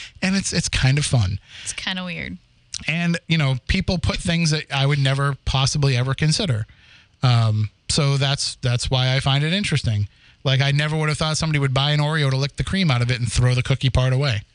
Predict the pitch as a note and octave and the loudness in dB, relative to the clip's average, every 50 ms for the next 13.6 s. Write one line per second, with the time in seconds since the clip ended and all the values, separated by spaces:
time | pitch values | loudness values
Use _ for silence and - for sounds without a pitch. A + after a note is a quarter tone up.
0 | _ _ - - _ - - _ _ _ - - C#3 A#2+ A#2 - G3+ G3 F#3+ - | _ _ -20 -20 _ -20 -20 _ _ _ -4 0 2 2 2 2 0 0 0 2
1 | C3 B2 - - D#4+ A3+ F3 - D#2+ F3+ C#3 C#3 - C3 C#3 - - F#3 F#3 F3+ | 2 2 0 -2 -4 -6 -6 -8 -8 -2 0 0 2 2 0 -2 -2 -4 -4 -2
2 | G3 A#3 E4+ G#4 G4+ - A#3+ C3 B2 B2+ C#3 D#3 D#3+ D#3+ D3+ F3 F3 F3 D#3+ C3+ | -2 -4 -4 -4 -4 -2 0 2 2 2 0 0 0 0 0 0 0 0 0 0
3 | B2 A2+ A2 A2+ A2+ A#2+ B2+ C3+ C3 - C3 A2+ A2 - - B3 A3 B3 A#3+ B3 | 0 -2 -2 -2 0 0 0 0 0 0 0 0 -2 -2 -6 -6 -4 -4 -2 -2
4 | A#3 B3 B3 A3+ G#3+ G#3+ A3 B3 C4 D#4 D4 D4 C4 - A3 A3 G#3+ G#3+ G#3+ G#3+ | -2 -2 -2 -2 -2 -2 -2 -2 -4 -4 -6 -6 -8 -8 -6 -4 -4 -4 -4 -4
5 | G3+ - F#3+ - - - - - _ _ _ - G3+ G3+ - - - - - - | -4 -4 -4 -4 -4 -4 -6 -8 _ _ _ -10 -8 -8 -8 -8 -8 -2 0 0
6 | A3+ G#3+ G#3+ - A3 G3+ - - - - _ - - - G3+ G3 G3 G3 G3 F#3 | 0 0 -4 -6 -8 -6 -6 -6 -8 -10 _ -12 -8 -6 -4 -2 -2 -2 -2 -4
7 | - F#3 F3+ F3 F3 E3+ - - F3+ F3 E3+ E3+ F3+ F3+ F3 F3 E3 D#3+ D#3 D#3+ | -4 -4 -4 -4 -6 -6 -6 -8 -10 -8 -6 -4 -2 -2 -2 -2 -4 -4 -6 -8
8 | D#3+ E3 E3+ - F3+ F3 F3+ F3 E3+ - - E3+ E3+ - - E3 D#3+ D3+ D3+ D#3+ | -10 -10 -10 -10 -10 -8 -6 -6 -4 -2 -2 -2 -4 -4 -4 -4 -4 -2 -4 -4
9 | D#3+ C#3+ D#3+ F3 - _ _ _ - - - - _ _ _ _ - F3+ F3 E3+ | -6 -6 -6 -8 -10 _ _ _ -20 -20 -20 -20 _ _ _ _ -6 -4 -4 -4
10 | E3 E3 D#3 D#3 - - - - - _ _ _ _ _ _ _ _ _ _ - | -4 -4 -4 -4 -6 -6 -8 -10 -14 _ _ _ _ _ _ _ _ _ _ -10
11 | - - G#3 F3+ D#3+ - - F3+ F3+ - D#3 C#3+ C3 - - - - _ _ _ | -6 -4 -4 -4 -4 -4 -6 -6 -6 -4 -4 -6 -6 -6 -10 -16 -18 _ _ _
12 | _ _ _ _ _ - - - - - _ _ _ _ _ _ _ _ _ _ | _ _ _ _ _ -20 -20 -20 -20 -20 _ _ _ _ _ _ _ _ _ _
13 | _ - - F#3 G3 G3+ F#3+ F#3 F3+ E3 C3 A2 | _ -2 0 2 2 2 2 2 2 2 0 0